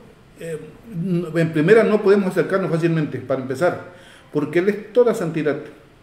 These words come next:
Y no podemos. Y yo no soy sa-, toda santidad. O sea, ha-, hay un muro que me puedo acercar ahí, como tú hace rato, a él, humillado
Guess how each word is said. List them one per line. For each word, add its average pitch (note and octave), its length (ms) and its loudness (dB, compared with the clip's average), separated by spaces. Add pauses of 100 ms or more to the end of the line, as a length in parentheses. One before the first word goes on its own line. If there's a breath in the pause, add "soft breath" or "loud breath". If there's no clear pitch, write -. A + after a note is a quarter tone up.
(140)
Y D3 60 -4
no E3+ 200 -2
podemos. E3 360 2 (340 loud breath)
Y D3+ 140 2
yo F3 120 4
no G3 120 0
soy F3 160 2
sa-, D3 240 -2 (140)
toda F3 200 2
santidad. C#3+ 640 -2 (300 loud breath)
O D#3 80 0
sea, D#3 580 0
ha-, D3+ 40 -4
hay E3+ 140 2
un F#3+ 140 0
muro G#3+ 320 2 (360 loud breath)
que F#3 100 4
me D#3+ 160 2
puedo F3+ 300 2
acercar G3 400 4
ahí, F#3 100 4
como F3+ 180 -2
tú F3 100 0
hace E3+ 180 0
rato, F#3 260 4
a E3 80 6
él, A#3 260 6 (560 loud breath)
humillado F3+ 560 2